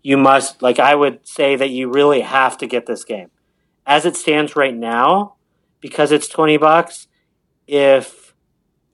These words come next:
it, it's a little bit harder to recommend just because it's uncertain how much exactly is going to be added. But I, but I can't fault, I mean, everything that's there is, is pretty much perfect. It's how I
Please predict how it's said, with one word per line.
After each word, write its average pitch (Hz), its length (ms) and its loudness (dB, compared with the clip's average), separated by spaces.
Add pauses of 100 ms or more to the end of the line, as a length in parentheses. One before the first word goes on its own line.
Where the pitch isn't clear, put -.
it, 160 260 -2
it's 160 240 -8
a 160 60 4
little 214 280 4
bit 202 160 2
harder 170 360 2
to 156 100 -2
recommend 143 600 -4
just 127 220 -16
because 131 480 -2 (240)
it's 135 200 -12
uncertain 139 600 -2
how 135 280 -2
much 131 240 -2
exactly 120 420 -2
is 107 80 -6
going 117 160 -2
to 110 60 -6
be 110 160 -6
added. 98 320 -14 (360)
But 147 100 -2
I, 139 240 0
but 147 120 0
I 147 60 2
can't 170 260 -2
fault, 147 520 0 (420)
I 147 80 -6
mean, 143 220 -2
everything 175 520 2
that's 139 220 0
there 131 420 4
is, 123 260 -6 (300)
is 131 240 -6
pretty - 320 0
much 143 220 -2
perfect. 139 480 -2
It's - 140 -10
how 139 220 2
I 127 200 0